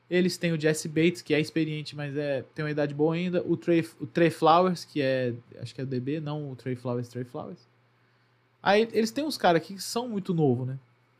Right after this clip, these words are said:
É um time que tá num combo muito interessante e está numa divisão, graças a Deus pra eles, boa de ter essa jovialidade. Porque o Saints é um time já envelhecido,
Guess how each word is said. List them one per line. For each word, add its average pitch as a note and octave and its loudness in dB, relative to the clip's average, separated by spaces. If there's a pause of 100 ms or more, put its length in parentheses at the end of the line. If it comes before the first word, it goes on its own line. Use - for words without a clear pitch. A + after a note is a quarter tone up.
(400)
É A#3 -2
um D4+ -2
time B3 -2
que A#3 -4
tá - 0
num A3+ -2
combo G3+ -4
muito G3+ -2
interessante A#3 2
e A#3+ 6
está F3+ 4
numa E3 2
divisão, C#3 -2
graças B2 -2
a A#2+ 2
Deus A#2+ -2
pra B2+ -2
eles, C#3+ 2
boa B2 8 (120)
de B2+ -2 (1400)
ter D#3+ 6
essa E3+ 6
jovialidade. D#3 4
Porque - -4
o G3 4
Saints F3+ -2
é F3 0
um F3 0
time D#3+ -6
já D3 -2
envelhecido, E3+ 0